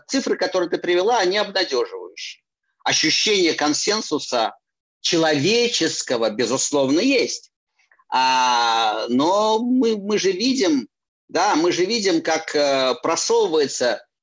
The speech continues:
этот Чемберлен в прессу, да, то там, то там,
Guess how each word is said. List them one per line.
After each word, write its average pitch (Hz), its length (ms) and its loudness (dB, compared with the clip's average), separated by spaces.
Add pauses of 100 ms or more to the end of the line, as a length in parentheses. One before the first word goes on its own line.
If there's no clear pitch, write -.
(120)
этот - 220 -4
Чемберлен 156 640 0
в - 100 -16
прессу, 156 480 -2
да, 196 360 -2
то 147 160 -4
там, 202 260 -4
то 165 100 -2
там, 160 440 0